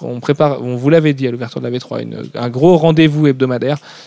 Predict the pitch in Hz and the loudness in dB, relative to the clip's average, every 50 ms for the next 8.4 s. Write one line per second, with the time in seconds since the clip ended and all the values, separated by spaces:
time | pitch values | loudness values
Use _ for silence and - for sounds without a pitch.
0 | - - 120 117 120 120 139 143 165 165 - 160 151 147 139 - - 156 151 143 | -18 -12 -8 -8 -4 0 2 4 4 4 2 0 -2 -2 -4 -4 -2 -2 -2 -2
1 | 127 - 135 135 127 - - - - - 139 127 139 147 143 120 - - 120 - | -2 -4 -6 -6 -4 -4 -6 -6 -4 -4 0 2 2 2 2 0 -4 -4 -4 -2
2 | 139 127 147 151 139 - 135 117 127 123 123 131 139 - - 127 - - 131 131 | -2 0 0 0 0 -2 -4 -4 -4 -4 -4 -6 -8 -8 -10 -14 -8 -6 -6 -6
3 | 135 - - - - - - _ - - 110 107 104 - 131 131 127 - - 143 | -6 -8 -14 -20 -20 -20 -20 _ -8 -6 -4 -4 -2 -2 0 -2 -2 0 0 -2
4 | 139 - 165 156 156 151 147 - 156 156 143 - 135 127 135 139 147 151 156 151 | 0 2 2 4 4 4 2 4 2 2 2 0 -4 -2 2 2 4 4 4 2
5 | - - 139 139 139 135 139 143 - - 135 123 - - 123 - - 131 - 131 | 2 2 2 2 4 4 2 2 0 -2 -6 -6 -6 -8 -12 -8 -8 -8 -6 -8
6 | 123 - 131 127 131 127 - 147 139 135 - 139 123 - 127 127 123 123 123 123 | -8 -6 -4 -4 -4 -4 -4 -4 -4 -2 -2 -2 -4 -2 -4 -4 -4 -4 -4 -2
7 | 131 135 131 127 - - 110 - - - 123 120 120 - - 123 131 - 139 131 | -2 -2 -2 -4 -4 -6 -8 -6 -4 -4 -2 -2 -4 -6 -10 -10 -4 -2 -2 0
8 | 123 117 110 - - 147 156 151 | 0 -2 -4 -2 -2 -2 -2 -2